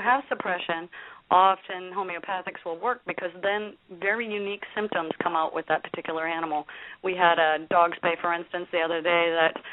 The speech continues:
um, you know, got regular conventional medicine for her pain that would occur after a spay. When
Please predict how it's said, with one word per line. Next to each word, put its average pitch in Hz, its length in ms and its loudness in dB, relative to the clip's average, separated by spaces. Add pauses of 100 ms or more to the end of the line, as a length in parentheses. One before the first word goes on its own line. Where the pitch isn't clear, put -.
(460)
um, 165 360 -2
you 208 100 0
know, 180 120 4
got 180 200 4
regular 202 360 4
conventional 196 440 -2
medicine 180 720 0
for 165 100 0
her 165 140 -4
pain 214 600 -4
that - 160 -2
would 160 140 -4
occur 277 360 0
after 160 280 -4
a 160 40 -10 (120)
spay. 220 340 0 (340)
When 226 140 0